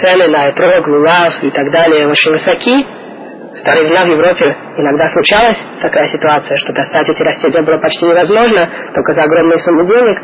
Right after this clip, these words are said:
то человек не обязан отдать больше пятой части своего имущества. Барух Хашем, сегодня мы живем в стране, когда не так сложно соблюдать заповеди. И мы уже рассказывали, что Всевышний хочет нашего раскаяния и даёт нам возможность вернуться к Нему всем сердцем. И поэтому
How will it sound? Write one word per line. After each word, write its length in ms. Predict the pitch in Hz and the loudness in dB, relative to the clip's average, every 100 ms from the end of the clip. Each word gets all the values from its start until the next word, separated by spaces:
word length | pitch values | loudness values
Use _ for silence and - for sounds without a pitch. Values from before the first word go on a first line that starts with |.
| - - - | -14 -18 -8
то 80 | 175 | -2
человек 320 | 190 202 247 | 0 2 2
не 80 | 220 | 2
обязан 300 | 190 202 180 | 2 2 0
отдать 260 | 175 180 | 0 0
больше 220 | 165 170 170 | 2 0 0
пятой 260 | 165 156 | 0 0
части 360 | 131 165 143 147 | 0 0 0 -4
своего 340 | - 147 151 | 0 2 2
имущества. 640 | 135 139 - - - - - - - - - - | 2 0 -2 -4 -8 -12 -12 -16 -18 -16 -16 -2
Барух 220 | 196 240 | 0 2
Хашем, 280 | 214 196 208 | 2 0 0
сегодня 380 | - 208 208 185 | 2 2 2 2
мы 80 | |
живем 220 | 170 175 160 | 2 2 0
в 60 | |
стране, 440 | - 175 170 180 165 - - - | 0 0 2 2 0 -8 -18 -12
когда 420 | - 143 151 165 156 | -4 -2 0 2 2
не 200 | 180 190 | 2 2
так 160 | 202 | 0
сложно 300 | - 202 180 | 0 0 2
соблюдать 420 | 170 170 165 160 147 | 0 0 2 0 0
заповеди. 480 | 160 156 156 147 | 0 0 -2 0
И 320 | 151 151 - 147 | 0 -4 -6 -2
мы 120 | 139 | 0
уже 100 | 139 | 0
рассказывали, 480 | 151 - 202 175 175 | -2 0 2 2 0
что 120 | 156 | 0
Всевышний 300 | 160 165 160 | 0 0 0
хочет 300 | 202 190 185 | 0 0 0
нашего 240 | 180 180 | 0 2
раскаяния 580 | 175 - 180 165 160 156 - - - - | 0 0 0 2 2 0 -4 -14 -14 -6
и 60 | 151 | 0
даёт 200 | 156 156 | 0 0
нам 120 | 156 | 0
возможность 480 | 156 175 196 - 185 | 2 2 2 2 2
вернуться 340 | 160 175 175 | 2 2 0
к 80 | - | 0
Нему 220 | 165 165 | 2 2
всем 200 | 160 160 | 0 -2
сердцем. 520 | - 170 160 165 147 - - - - | 2 0 0 0 -2 -2 -14 -16 -14
И 60 | - | -4
поэтому 500 | 170 208 214 202 190 | 0 2 2 2 0